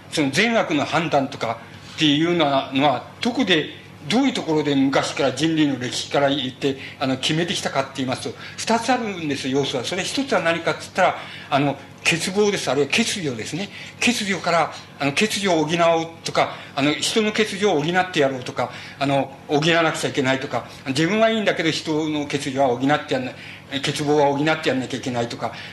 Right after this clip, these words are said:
あの、いうことと、それからもう一つは、もう一つ、まあ、僕の言葉で言えば段階なんですけど、あの、段階っていうことから、あの、道徳とか、とか倫理っていうのをに-、人類は生み出してきてるわけ。段階っていうのは、まあ、卑近なことを言えば、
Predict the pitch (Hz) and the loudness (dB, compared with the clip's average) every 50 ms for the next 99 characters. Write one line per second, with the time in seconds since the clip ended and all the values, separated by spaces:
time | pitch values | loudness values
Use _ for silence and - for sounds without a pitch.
0 | - - - 139 123 135 135 131 120 - - - - - - 160 185 202 202 202 | -14 -8 -4 -2 0 2 0 0 -2 -6 -14 -20 -12 -6 -2 0 2 2 0 0
1 | - 160 151 202 185 180 180 180 180 - - 185 190 180 156 - - - - - | -2 -2 0 2 4 4 2 2 -2 -2 2 4 4 4 4 0 -6 -8 -4 -4
2 | 180 165 - 185 170 156 175 185 - - - - 180 139 120 - - - - - | -2 2 2 2 2 2 0 -2 -4 -4 -2 0 2 0 0 -2 -10 -16 -16 -16
3 | 147 156 165 190 160 170 180 208 202 - - - 165 151 147 151 147 135 131 135 | -14 -12 -8 -6 -2 0 0 2 0 0 -4 -6 -6 -2 0 2 2 2 0 -2
4 | 143 190 185 190 190 196 - 214 226 214 190 156 135 123 110 - 123 156 185 175 | -2 -2 -4 -4 -6 -4 0 2 2 2 2 0 -2 -2 0 2 2 2 0 0
5 | - - 196 190 185 175 160 156 131 107 - - 120 113 110 - - - - - | 0 2 2 2 2 0 -2 -2 -4 -6 -8 -8 -10 -10 -10 -12 -14 -16 -16 -12
6 | - - 135 127 127 123 156 151 175 208 226 - - 240 277 269 277 - - - | -8 -4 -4 -4 -2 2 2 2 4 2 2 0 0 0 0 0 -2 -6 -6 -6
7 | 175 160 - 165 151 160 151 160 147 143 131 113 - - - - - - 131 135 | -4 -4 -4 -4 -4 -2 2 4 4 4 4 2 -2 -10 -14 -10 -4 0 0 0
8 | 127 120 151 175 190 165 180 160 - - - - 143 139 143 - - 143 139 131 | 0 2 2 2 2 2 2 0 -2 -2 -2 0 0 0 0 -2 -2 0 2 2
9 | 120 139 160 170 165 147 139 - - - 135 120 120 120 117 117 135 151 165 165 | 2 2 0 0 0 -2 -4 -4 -6 -6 -6 -4 -4 -4 -2 0 0 0 0 -2
10 | 139 117 165 170 170 156 143 131 117 113 123 135 143 160 156 156 - 165 151 - | -2 -4 -4 -2 0 0 0 0 0 0 0 0 2 2 0 0 -4 -8 -10 -8
11 | - 139 123 107 - 110 - - - - - 139 143 151 - 208 202 202 - 254 | -8 -6 -8 -8 -10 -10 -12 -12 -10 -2 0 2 2 2 4 2 2 2 0 0
12 | 233 202 180 165 139 - - - - - - 147 131 117 - - - - - - | 2 4 4 4 2 0 -6 -12 -10 -4 0 2 2 0 0 -4 -8 -6 -4 -2
13 | 180 170 170 165 170 165 220 220 220 196 170 147 123 | 0 2 2 2 2 2 2 2 2 2 2 0 0